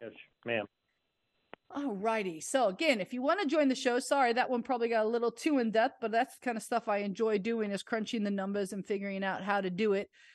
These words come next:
Speaker 2: I probably would have maybe tried to stretch the three hundred over a two-year conversion, but you know what? Sometimes with the market going down, and I'm not a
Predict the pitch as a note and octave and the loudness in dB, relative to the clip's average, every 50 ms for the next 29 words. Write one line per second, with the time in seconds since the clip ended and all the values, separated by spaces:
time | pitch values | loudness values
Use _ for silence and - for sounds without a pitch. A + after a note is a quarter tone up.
0 | _ _ _ _ - C#4+ D4+ C#4 C#4+ - C4+ B3+ A#3 A#3 A#3 A3 A3+ A3+ A3 G3 | _ _ _ _ 4 4 4 4 4 4 2 4 4 2 2 2 2 2 2 0
1 | G#3+ A3+ A3 G#3 G#3+ - - A#3+ A3 G3 F3+ - - - A#3+ A3 G#3+ - - A3 | -2 -4 -4 -4 -6 -4 0 0 0 0 -2 -6 -2 0 0 0 0 -2 -6 -6
2 | G#3 - - A3+ A3+ A3 F3 G#3+ G#3+ G#3+ G#3 G#3 G3 G3+ G#3 F#3+ F#3+ F#3+ F#3 F3+ | -6 -6 -6 -6 -6 -4 -4 -4 -4 -4 -2 -2 -2 -2 -2 -4 -4 -6 -6 -6
3 | - - C4 B3 A3+ G3+ G3+ G3+ F#3+ - A3+ F#3+ F#3+ F#3 G#3 G#3 G#3 G3+ A#3 G#3+ | -6 -6 -4 -4 -2 -2 -4 -4 -4 -4 -6 -6 -4 -4 -4 -4 -4 -4 -4 -6
4 | G3+ A3+ A3 B3+ B3+ B3+ C4 C4 B3+ B3+ C4+ C4+ C4 - - C#4+ C4+ C#4 C#4+ D4+ | -6 -4 -4 -2 -2 -2 -2 -2 -2 -2 -2 -2 -4 -4 -2 -2 -2 0 0 0
5 | C#4 C4+ C4+ C4 B3+ A#3 - - A#3 A3 G3 G#3 F#3+ G#3 A#3+ C4+ C4 - C#4+ B3+ | -2 0 0 0 -2 -2 -2 -4 -4 -4 -2 -2 0 0 2 0 0 -2 -4 -4
6 | A3+ A#3+ B3 A#3+ A#3+ A#3 A#3 A#3 A3+ A3+ A3 A3 G#3+ G3+ G3+ G#3 G#3 G3+ A3 A3 | -2 -2 -2 -2 -2 -2 0 0 2 2 2 2 0 0 0 0 2 2 2 2
7 | A3 A3+ A3+ A#3+ A#3 A3+ G#3+ F#3+ | 2 2 2 2 2 2 0 -2